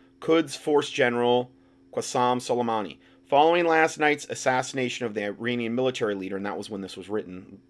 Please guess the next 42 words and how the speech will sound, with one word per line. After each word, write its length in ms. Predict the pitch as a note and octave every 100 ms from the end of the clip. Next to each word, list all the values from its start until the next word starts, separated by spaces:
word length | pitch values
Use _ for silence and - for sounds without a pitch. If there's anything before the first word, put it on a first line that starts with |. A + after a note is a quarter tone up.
| _
I 40 | -
don't 120 | G2+
know, 160 | G2 F#2 -
a 40 | _
few 140 | G2+
days 220 | F#2+ F#2+
ago, 160 | - F#2
whatever, 300 | F#2 G2+ G2+ - - -
authorities 580 | - E3+ E3 D#3+ D#3
in 160 | - C3
both 200 | C3+ C3
Los 300 | B2 B2+ B2
Angeles 520 | A#2+ D3 D3 D3+ D3
and 120 | A#2+
New 80 | A#2
York 480 | A2 B2+ B2 G#2+ - - - -
announced 520 | A2+ C3 C3+ A#2+ -
that 120 | A2+
they 100 | A#2+
are 80 | A2+
ramping 420 | G#2 C#3 D3 E3
up 80 | D#3
security 460 | - C3+ D3 C3
readiness 420 | A#2+ A2+ A2+ A2 A2
for 140 | A#2
possible 440 | A2 A2 A2+ A#2+
revenge 380 | A#2 A2 A2 G#2+
attacks 360 | A2 G#2+ G2 -
on 120 | G2+
U 140 | F#2+
S 100 | F#2
soil. 400 | - B2+ G#2 D2 - _ _ _ _ -
This 200 | B2+ D#3
is 80 |
because 340 | C#3+ D#3+ D#3 C#3
Iran 360 | B2+ C3 C3
is 140 | B2 A#2
known 160 | A#2+ A2
to 60 |
have 100 | G#2+
placed 260 | - A2+ G#2+
Hezbollah 520 | B2 C3 D#3 D#3+ E3